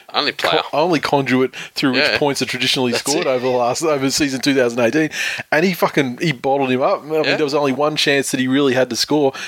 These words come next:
Speaker 2: and that ended up with Sully barreling him over the sideline.
Speaker 1: Yep.
Speaker 2: So he did a, he did a fucking great job. I mean, I'm not saying he's not there yet, but I mean, shit, that's the first appearance. Then I'm, you know, I'm happy for him to build from that for sure. And I mean, as a whole, I mean, the side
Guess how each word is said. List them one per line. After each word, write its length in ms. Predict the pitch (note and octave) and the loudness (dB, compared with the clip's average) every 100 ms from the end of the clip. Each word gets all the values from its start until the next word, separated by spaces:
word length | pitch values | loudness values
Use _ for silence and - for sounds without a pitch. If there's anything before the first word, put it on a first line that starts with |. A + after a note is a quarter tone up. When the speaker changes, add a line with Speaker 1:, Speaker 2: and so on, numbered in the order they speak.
| B2 | -4
Speaker 2:
and 140 | B2+ | 0
that 160 | C#3 A#2 | 0 0
ended 240 | C3 C3 | 0 2
up 140 | B2+ C3 | 2 2
with 420 | B2 - C3+ B2+ | 0 -2 -2 0
Sully 320 | - C3+ B2 | 2 4 4
barreling 580 | A#2 - - B2+ B2 B2 | 0 -6 -2 2 2 2
him 80 | A#2+ | 2
over 200 | A#2+ A#2+ | 2 2
the 80 | G#2+ | 2
sideline. 460 | B2 E3 C3+ A2+ | 2 2 2 0
Speaker 1:
Yep. 120 | A2 C3+ | 0 2
Speaker 2:
So 200 | A#2+ A#2+ - - - | 2 0 -6 -10 -4
he 80 | D3+ | -2
did 140 | E3+ | 0
a, 60 | E3 A2 B2 | 0 0 0
he 60 | C#3+ | 0
did 140 | E3+ | 0
a 40 | |
fucking 240 | - A2+ A#2 | 0 -2 0
great 180 | A#2+ A2+ | -2 0
job. 160 | F3 | 0
I 20 | C3 | 0
mean, 140 | B2+ | 0
I'm 140 | C3 | 0
not 140 | C3 A#2 | 0 -2
saying 180 | B2+ A#2+ | 0 0
he's 120 | A#2+ | 2
not 140 | C#3+ G#2 | 2 4
there 120 | A2 | 2
yet, 320 | G#2+ E3+ B2 | 4 2 2
but 100 | C#3 | 2
I 60 | C3 | 2
mean, 300 | B2 A2+ G#2+ - - | 2 -2 -4 -10 -10
shit, 320 | - - D3+ - - - _ | -2 2 0 -2 -12 -20 _
that's 200 | C#3 D3 | 0 0
the 60 | - | 0
first 300 | - C3 - | 2 2 0
appearance. 500 | - E3 G#3+ A3+ - - - - | 2 4 4 2 -6 -12 -16 0
Then 320 | B2 A#2 A2 - | 2 2 -4 0
I'm, 240 | C3 G#2 | 0 0
you 80 | A#2+ | 0
know, 100 | A#2+ | 2
I'm 60 | A#2+ | 2
happy 240 | A#2+ C#3 | 0 0
for 100 | - | -2
him 100 | G#2+ | -2
to 40 | F#2+ | -2
build 240 | G#2 A#2 | -4 -4
from 140 | - F#2+ | -4 0
that 220 | A2 A2 | 0 0
for 80 | G2+ | -4
sure. 340 | A#2 B2+ A#2 | -2 0 0
And 100 | A#2 | 0
I 40 | |
mean, 160 | A#2+ B2 | -2 0
as 160 | C#3+ A2+ | 0 -2
a 60 | |
whole, 380 | - A#2 C3+ A2+ | 0 2 2 2
I 60 | G#2 | 0
mean, 100 | G2+ | -2
the 80 | |
side 440 | G2 A#2 A2 G2+ | -2 2 2 2